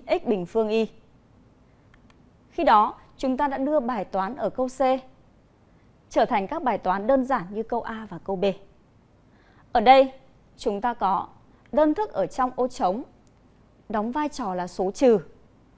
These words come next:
Muốn tính số trừ, chúng ta sẽ lấy số bị trừ, trừ đi hiệu. Và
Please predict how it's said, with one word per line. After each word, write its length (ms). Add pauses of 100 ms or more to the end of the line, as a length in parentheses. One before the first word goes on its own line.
(220)
Muốn 220
tính 180
số 220
trừ, 280 (320)
chúng 160
ta 240
sẽ 180
lấy 340 (260)
số 260
bị 220
trừ, 280 (1200)
trừ 240
đi 180
hiệu. 220 (1120)
Và 200